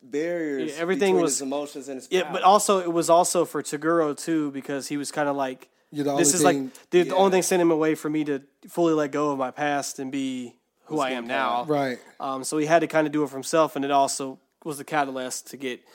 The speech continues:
Speaker 2: Yus-, but a lot of, honestly, a lot of things in that show
Speaker 3: Don't
Speaker 2: uh,
Speaker 3: make sense, or?
Speaker 2: well,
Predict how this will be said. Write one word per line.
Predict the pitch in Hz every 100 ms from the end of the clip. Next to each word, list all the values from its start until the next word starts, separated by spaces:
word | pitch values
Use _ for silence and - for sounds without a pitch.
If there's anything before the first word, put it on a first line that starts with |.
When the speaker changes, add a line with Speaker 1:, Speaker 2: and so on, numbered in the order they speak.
| - _
Speaker 2:
Yus-, | 160 147
but | 175
a | 190
lot | 208 254
of, | 240
honestly, | 160 185 185 190
a | 160
lot | 175
of | 190
things | - 170 147
in | 143 147
that | 151
show | - 143 143 151 _ _ _ _ _ _ _ -
Speaker 3:
Don't | 143
Speaker 2:
uh, | 131
Speaker 3:
make | 123
sense, | 143 147 143 135
or? | 117 113 - -
Speaker 2:
well, | 196 180 -